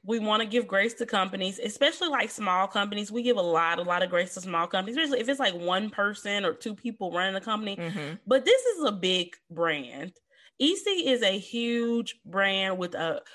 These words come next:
Speaker 1: a huge amount of employees, executives, all that.
Speaker 2: Mm-hmm.
Speaker 1: I really feel like they don't have the, they don't have the, the, there's no reason they should be messing up like this, is what I'm trying to say.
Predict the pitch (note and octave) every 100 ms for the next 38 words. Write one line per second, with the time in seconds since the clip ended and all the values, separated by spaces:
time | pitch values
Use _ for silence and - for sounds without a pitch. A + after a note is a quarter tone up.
0 | - - F3+ F#3 B3 C4 C4 B3+ B3+ C4
1 | A#3 A#3+ C4+ A#3+ A#3 A3+ A3+ A3+ A3 D#3+
2 | E3 G3 G#3 A3 G#3+ G3+ - - - -
3 | G3 A3 G#3 A3 E3+ G3 A3 A3 B3+ D4+
4 | E4+ E4 B3+ A3+ G#3 F3+ G3+ A3+ A3+ -
5 | F#3 F3 F3 F3+ F3 E3+ F3 - - -
6 | - E3 F3+ G3 G3 F#3+ F3+ - _ _
7 | _ - _ - G#3 D#4 G4 E4 D#4 D4
8 | A#3 A3+ F3+ F3+ G3 D#3+ _ - G#3+ F4+
9 | G4 D4 C4 B3 B3 G#3+ F#3 G#3 E3+ E3
10 | E3+ E3 E3 C#3 B2+ - D#3 D3 - D#3+
11 | D#3 D#3 D#3 D#3 - D3+ C#3+